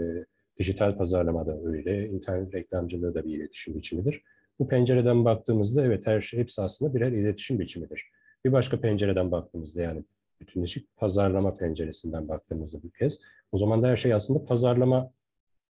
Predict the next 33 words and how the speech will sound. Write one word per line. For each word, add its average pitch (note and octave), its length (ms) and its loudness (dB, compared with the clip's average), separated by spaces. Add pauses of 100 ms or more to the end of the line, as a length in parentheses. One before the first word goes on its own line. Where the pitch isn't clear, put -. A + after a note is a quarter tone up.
(100)
çabasıdır E2+ 540 -4
bütün E2+ 200 -6
aksiyonlar. D2+ 460 -10
Yani D#2 200 -10
reklam F#2+ 340 -2
da E2 100 -2
bir E2 80 -6
pazarlamadır. D#2 680 -8 (460)
Ona F2 200 -2
bakarsanız F2+ 520 -6
işte G2 220 -6
diğer F#2+ 260 2
P - 180 -2
R F2 180 2
da E2 100 -2
bir D#2+ 100 -4
pazarlamadır E2 760 -4 (380)
gibi. B2+ 380 4 (220)
O C#3 120 4
da C#3+ 100 4
tabii C3+ 220 2
ki - 80 -12
kendi B2+ 260 4
içerisinde B2+ 500 2
ayrılıyor. A#2 560 4
Yani E2+ 240 -2
pazarlamayı G2 680 0
ayrı G2 220 0
vurguluyorlar, D#2+ 560 -4
pazarlama F2+ 480 0
iletişimini E2+ 560 -4
ayrı D#2 260 -8
vurguluyorlar. E2 600 -4